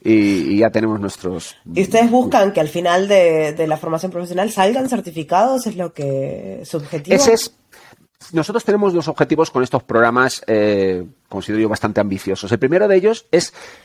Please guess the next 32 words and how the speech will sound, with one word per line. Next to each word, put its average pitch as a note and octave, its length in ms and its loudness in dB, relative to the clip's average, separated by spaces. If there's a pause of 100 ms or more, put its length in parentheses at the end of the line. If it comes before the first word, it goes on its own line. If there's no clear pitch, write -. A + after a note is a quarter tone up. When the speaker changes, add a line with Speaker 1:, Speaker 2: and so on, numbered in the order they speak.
Speaker 1:
que A#2 100 2
nuestros A#2 300 -4
alumnos D3 440 -2 (180)
salgan, C3 580 -2 (200)
eh, G2+ 200 -4
se - 200 0
diferencien D#3 720 0
del C3 200 2
resto C#3 340 -4
de C#3 100 2
los A#2 300 2
alumnos B2 560 0
que G2+ 360 2
cursan G#2+ 360 -2
estos G2+ 340 -6
ciclos F#2+ 240 -10
formativos. F2+ 500 -10
Como A2+ 300 0
bien C3 240 2
yo B2 80 4
les B2 140 0
comento A2 380 -2
a G#2+ 40 0
mis G#2+ 160 -4
alumnos, A2 280 -2
pegamos A2+ 360 0
una B2 100 0
Speaker 2:
Mm. A#2 40 4
Speaker 1:
patada G#2+ 260 2
en G#2+ 60 -2
una G2+ 140 -4
piedra B2 360 2